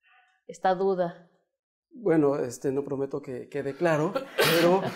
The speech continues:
Speaker 2: al menos sí poner como en cuestionamiento esta relación casi natural que parece entre un individuo que tiene un cuerpo biológico, este, masculino, es decir, genitales masculinos.
Speaker 1: Ley X Y, ¿no?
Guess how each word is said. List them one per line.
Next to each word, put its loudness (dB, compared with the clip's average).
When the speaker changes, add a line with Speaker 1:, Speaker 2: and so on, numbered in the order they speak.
Speaker 2:
al 0
menos 4
sí -2
poner 4
como 0
en -2
cuestionamiento 2
esta -4
relación 4
casi -2
natural 0
que -2
parece -4
entre 2
un 6
individuo 6
que -2
tiene 4
un 2
cuerpo 0
biológico, 0
este, -2
masculino, 2
es 2
decir, -2
genitales 2
masculinos. 0
Speaker 1:
Ley -6
X -8
Y, -8
¿no? -12